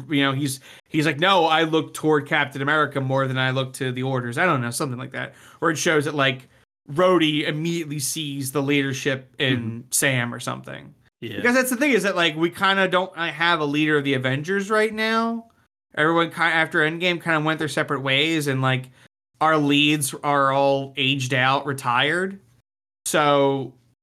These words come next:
Speaker 1: for, you know, like, rather than,
Speaker 2: Mm-hmm.
Speaker 1: rather than just Falcon kind of finger wag and,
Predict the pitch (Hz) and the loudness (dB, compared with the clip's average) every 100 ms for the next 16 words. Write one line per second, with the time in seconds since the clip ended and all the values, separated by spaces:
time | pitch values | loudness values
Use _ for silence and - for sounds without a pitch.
0 | _ _ _ - 170 151 147 147 - _ | _ _ _ -2 2 6 6 4 -2 _
1 | _ _ _ _ _ _ _ 156 139 139 | _ _ _ _ _ _ _ -4 0 0
2 | 147 143 180 196 240 262 247 202 214 262 | -2 -4 -4 2 4 4 0 0 2 2
3 | 247 143 214 208 - - - _ _ _ | 0 2 2 2 -2 -6 -10 _ _ _
4 | _ - 208 196 196 190 156 147 - 185 | _ -2 2 4 2 -2 -4 -6 -12 -4
5 | 185 165 131 - _ - - _ _ - | 0 0 -4 -16 _ -20 -20 _ _ -2
6 | 196 190 196 175 160 160 165 165 160 151 | -2 2 2 2 4 4 4 4 0 -2
7 | 131 | -4